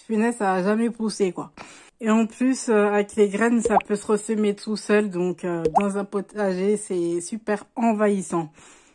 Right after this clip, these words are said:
Donc, je vais vous montrer pas comment j'ai fait.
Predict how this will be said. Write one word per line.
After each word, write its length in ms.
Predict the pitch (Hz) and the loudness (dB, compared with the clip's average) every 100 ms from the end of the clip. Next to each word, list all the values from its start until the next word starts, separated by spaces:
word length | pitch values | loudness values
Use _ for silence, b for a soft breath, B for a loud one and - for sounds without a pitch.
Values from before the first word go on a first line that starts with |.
| _ _ _ B B B 220 | _ _ _ B B B -6
Donc, 160 | 226 | -2
je 100 | 220 | 2
vais 100 | 269 | 0
vous 140 | 262 277 | 2 4
montrer 680 | 277 262 233 - 254 277 | 6 4 -2 -4 -2 0
pas 400 | 277 - 233 220 - _ | -2 -2 -2 -2 -8 _
comment 320 | - 226 233 | -2 4 4
j'ai 180 | 220 220 | 6 4
fait. 300 | - 214 302 | 4 4 4